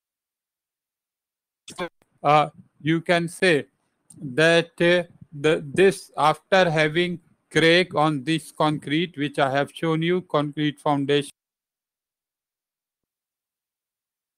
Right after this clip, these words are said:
tank are full, right?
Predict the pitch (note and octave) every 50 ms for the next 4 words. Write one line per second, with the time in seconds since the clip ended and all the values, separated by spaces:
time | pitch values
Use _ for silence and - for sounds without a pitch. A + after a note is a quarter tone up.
0 | _ _ _ _ _ _ _ _ _ _ _ _ _ _ _ _ _ _ _ _
1 | _ _ _ _ _ - E3 - E3 F#3+ G3 F#3+ - _ _ _ _ _ C#3+ D3
2 | D3+ D#3 D3+ D3+ - - - - E3 D#3 D3+ E3 G3 A3+ A#3 A3+ _ _ _ _
3 | _ _ _ C#3 _ _ D#3+ F#3 G#3+ F#3+ B2